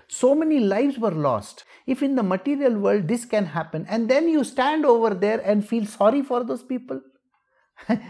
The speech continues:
I mean, just imagine, we feel sorry for, but in a spiritual domain, you are being so callous.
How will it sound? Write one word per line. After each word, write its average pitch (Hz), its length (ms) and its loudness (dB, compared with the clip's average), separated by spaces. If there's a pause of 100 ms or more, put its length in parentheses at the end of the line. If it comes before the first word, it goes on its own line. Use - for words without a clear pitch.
(140)
I 143 100 -2
mean, 175 180 0
just 185 220 2
imagine, 135 600 -2 (220)
we 302 160 6
feel 254 220 2
sorry 214 360 4
for, 131 260 -4 (420)
but 247 320 -2 (840)
in 208 140 -2
a 226 80 -4
spiritual 262 540 -6
domain, 180 600 -4 (260)
you 214 140 0
are 240 100 0
being 233 220 -2
so 247 180 -6 (180)
callous. 208 540 -6